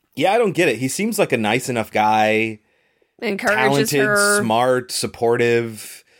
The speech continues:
Speaker 1: But she's, she rejects him because he's the one she's supposed to be into.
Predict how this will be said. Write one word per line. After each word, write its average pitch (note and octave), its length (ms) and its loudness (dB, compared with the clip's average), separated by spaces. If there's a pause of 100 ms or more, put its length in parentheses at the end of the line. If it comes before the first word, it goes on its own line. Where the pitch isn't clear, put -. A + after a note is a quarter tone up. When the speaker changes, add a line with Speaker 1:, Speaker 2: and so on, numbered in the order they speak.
(640)
Speaker 1:
But A2+ 140 -6
she's, C3+ 520 -2
she C#3+ 140 2
rejects D3+ 540 -2
him D3 140 0
because C3+ 380 -2
he's D3 260 -4
the D3+ 100 0
one B2+ 220 0
she's - 280 -6
supposed - 480 0
to A2 60 -6
be F2 180 -6
into. D#2+ 260 -12